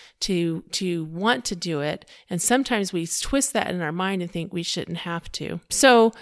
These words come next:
it, I think when you think about, "I shouldn't have to," or, "I have to do this," or, um, if you can think instead,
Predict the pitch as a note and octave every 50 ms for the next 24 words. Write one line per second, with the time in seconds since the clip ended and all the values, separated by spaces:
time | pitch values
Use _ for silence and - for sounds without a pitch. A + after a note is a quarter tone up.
0 | - _ _ _ _ _ - - - A3 G#3+ G#3+ - A3 - _ _ _ - F#3+
1 | A3 A3 - D4 D4 D#4 D4 - - B3 G#3 G#3 G#3 G#3 G#3 G3+ G3 G3 G3 G3
2 | G3 G3 - - A#3+ B3 A#3 A#3 G3 F#3+ F3+ F3 E3+ E3+ - F3 F3 - - -
3 | G3+ G3 F#3+ F#3+ F3+ F3+ - - - F3+ E3+ E3 D#3 D#3+ D#3+ D#3+ E3 - F#3 F#3+
4 | - - G3 - G3+ F#3 E3+ F3+ E3+ E3 D#3+ E3 - - - E3+ D3 D3 E3+ -
5 | - - - - - - - _ - F#3 F3 E3+ E3 D#3+ E3 - G3 G3 - -
6 | A3 G#3+ - - G3 F#3 F3+ - - - A3+ A#3 A#3 A3+ G#3+ - - G3 F#3 F3+
7 | E3+ - - - - A3+ A3 G#3 F#3 F3+ F3+ F3 F3+